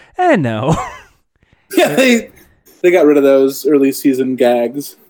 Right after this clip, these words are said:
Speaker 1: Season five, they went, "No, no, good." And then they had another s-, one that was, like, a one, like, a few called Telly Tales, where it was just, like, a T V show clip. And then it was
Speaker 2: I loved those ones. Just, like,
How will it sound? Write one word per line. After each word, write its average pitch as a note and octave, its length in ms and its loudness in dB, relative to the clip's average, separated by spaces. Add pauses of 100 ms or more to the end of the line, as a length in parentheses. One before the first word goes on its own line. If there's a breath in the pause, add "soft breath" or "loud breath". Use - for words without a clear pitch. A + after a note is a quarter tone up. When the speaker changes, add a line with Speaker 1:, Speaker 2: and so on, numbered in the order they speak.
Speaker 1:
Season F#3+ 420 -12
five, D#3+ 640 -6
they D#3 80 -6
went, C3+ 240 -6
"No, F#3 240 -6
no, E3 180 -2
good." B2 260 -4 (280)
And D3+ 120 -8
then F3 140 -8
they E3+ 80 -6
had D#3+ 160 -6
another D3 320 -4
s-, - 160 -12
one C#3+ 300 -8
that C3+ 80 -8
was, C3 100 -14
like, A#2+ 120 -12
a A#2 40 -12
one, A#2 260 -12
like, B2+ 220 -12
a A#2+ 80 -16
few C#3 640 -8 (440)
called C3 300 -12
Telly D3 300 -8
Tales, C3+ 320 -6
where C#3 80 -4
it - 20 -4
was A#2+ 100 -8
just, D3 200 -10
like, B2+ 120 -12
a B2 60 -12
T D3 300 -16
V C3 380 -12
show C#3 340 -4
clip. C3+ 520 -4 (600)
And C3 180 -14
then C3 160 -12
it B2+ 140 -16
was A#2+ 200 -8
Speaker 2:
I A3+ 40 4
loved F3 440 2
those C#3 380 2
ones. C3 400 -2
Just, D3+ 260 -4
like, D3+ 220 -2